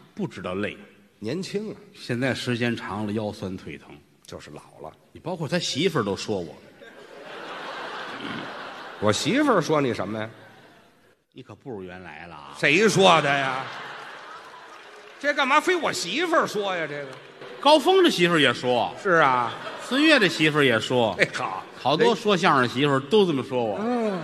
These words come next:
Speaker 2: 你这人缘儿不错。
Speaker 1: 净交朋友了。
Speaker 2: 谁跟你交朋友啊？
Speaker 1: 一晃半辈子在相声舞台上度过。
Speaker 2: 嗯。
Speaker 1: 这些年经过种种不一样的事情。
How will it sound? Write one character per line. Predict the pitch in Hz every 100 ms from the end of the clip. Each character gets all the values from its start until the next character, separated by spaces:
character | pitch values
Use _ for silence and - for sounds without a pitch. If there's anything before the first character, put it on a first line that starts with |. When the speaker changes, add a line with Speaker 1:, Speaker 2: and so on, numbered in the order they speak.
| 143 131
Speaker 2:
你 | 139
这 | 156
人 | 147 143
缘 | 165 147
儿 | 151
不 | 143
错。 | 123 135 117 -
Speaker 1:
净 | 226
交 | 165 165
朋 | 127 127 131
友 | 135
了。 | 160
Speaker 2:
谁 | - - 165
跟 | - 208 175
你 | 170
交 | 139 170 160
朋 | 147 139 147
友 | 143
啊？ | 127 - - - - -
Speaker 1:
一 | 151
晃 | 143 151 110
半 | 101 131 120
辈 | 170 127
子 | 107
在 | 107 107
相 | - 156 107
声 | 107
舞 | 101 92
台 | 90 95 101
上 | 107
度 | 101 110 85
过。 | 101 85 - -
Speaker 2:
嗯。 | 104 95 73 -
Speaker 1:
这 | 113
些 | 104 117
年 | 110 113
经 | 127 123
过 | 110 95 90 - - _ -
种 | 117 196
种 | 139 90
不 | 98
一 | 131
样 | 190 143
的 | 90
事 | - 98
情。 | - 80